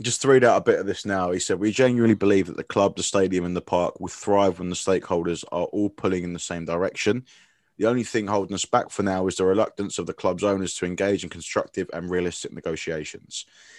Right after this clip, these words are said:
They do believe that they're willing to sell and hope they can make progress within the coming weeks." Now, I'm reading that from an article by Sky.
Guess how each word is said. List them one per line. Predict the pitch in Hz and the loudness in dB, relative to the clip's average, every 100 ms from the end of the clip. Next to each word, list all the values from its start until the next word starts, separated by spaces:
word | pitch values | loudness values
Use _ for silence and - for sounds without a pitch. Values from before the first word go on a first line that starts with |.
| - _ _ | -20 _ _
They | 95 | -2
do | 95 117 | 4 6
believe | 113 107 101 92 | 6 6 6 4
that | |
they're | 82 92 | 2 4
willing | 92 92 | 4 2
to | - | -2
sell | - - 104 95 | -2 2 4 6
and | 92 | 4
hope | 107 95 | 0 -2
they | - 92 | -2 -8
can | 90 | -6
make | 90 - | -8 -4
progress | - 90 90 - | 0 0 0 -2
within | 90 87 | -6 -6
the | |
coming | - 90 85 87 | -10 -10 -10 -6
weeks." | 92 80 - 92 | -6 -8 -12 -10
Now, | 90 87 _ _ _ _ _ _ - | -10 -10 _ _ _ _ _ _ -4
I'm | 113 | 2
reading | 127 117 110 | 4 4 4
that | 110 101 | 2 0
from | - 101 | -2 -2
an | |
article | 104 104 95 - | 0 0 -2 -4
by | 90 92 | -4 -4
Sky. | - - 104 92 90 | -6 -4 0 0 -2